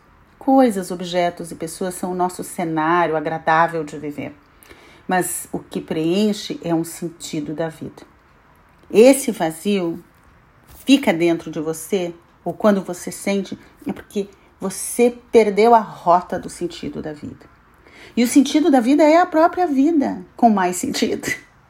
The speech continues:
Vou repetir. O sentido da vida é a própria vida com mais sentido, com mais intensidade,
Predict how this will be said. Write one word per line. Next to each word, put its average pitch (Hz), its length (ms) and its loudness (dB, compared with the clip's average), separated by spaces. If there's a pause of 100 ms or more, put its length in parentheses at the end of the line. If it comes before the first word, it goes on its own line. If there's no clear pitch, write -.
(380)
Vou 269 120 4
repetir. 330 500 0 (540)
O 254 60 -4
sentido 330 640 0
da 226 160 4
vida 240 300 2
é 269 80 6
a 254 100 -2
própria 285 580 2
vida 226 440 0
com 262 120 -4
mais 220 360 0
sentido, 233 600 -4 (1300)
com - 100 -4
mais 214 360 2
intensidade, 208 1000 -2